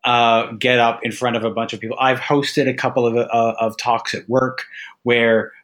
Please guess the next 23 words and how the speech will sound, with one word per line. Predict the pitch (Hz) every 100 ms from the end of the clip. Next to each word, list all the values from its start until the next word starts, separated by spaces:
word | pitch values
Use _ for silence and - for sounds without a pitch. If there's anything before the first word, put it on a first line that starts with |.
| _
uh, | 113 110
I | 110
get | 127 120
up | 113 113 - -
and | 110 110 110 107
I've | 107 98
hosted, | - 139 127 - 127 120 120
we've | 127
had, | 117 113
like, | 107
these | 110
mini | 107 117 117
conferences | - 120 110 113 117
at | 110 104
work, | 113 110 -
and | 107
I've | 110
hosted | - 120 117 117 98
that. | 110 107 107
And, | 113 107 - - - - -
um, | 120 120 120 117 117 117
I | 131
don't | 127 139 143 147